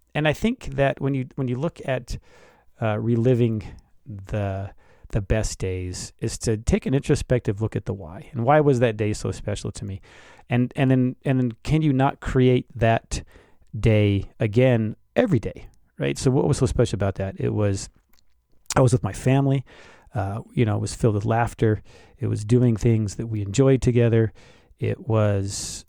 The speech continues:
um, you know, celebrating, you know, forty years of life. It was, it was looking at, um, you know, both the, the spiritual and, and sort of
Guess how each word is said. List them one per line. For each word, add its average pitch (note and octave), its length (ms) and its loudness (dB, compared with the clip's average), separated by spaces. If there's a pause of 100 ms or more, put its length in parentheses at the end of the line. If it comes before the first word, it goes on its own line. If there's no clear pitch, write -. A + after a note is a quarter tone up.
um, G2 520 -8 (840)
you - 80 -20
know, - 80 -4
celebrating, B2 720 2 (420)
you - 80 -14
know, - 60 -12
forty C3+ 260 4
years A#2 220 4
of F#2+ 100 -6
life. B2+ 580 0
It A2+ 160 -6
was, G#2+ 520 -6
it A2+ 200 -4
was G#2 560 -2 (500)
looking A#2+ 380 0
at, - 540 -4 (180)
um, G#2 560 -4 (180)
you F3+ 60 -2
know, B2+ 120 4
both A2+ 260 2
the, F#2+ 240 -4
the G2+ 380 -8 (180)
spiritual B2+ 760 2
and, F#2+ 200 -4 (500)
and G2 720 -6
sort A2+ 260 -2
of - 260 -8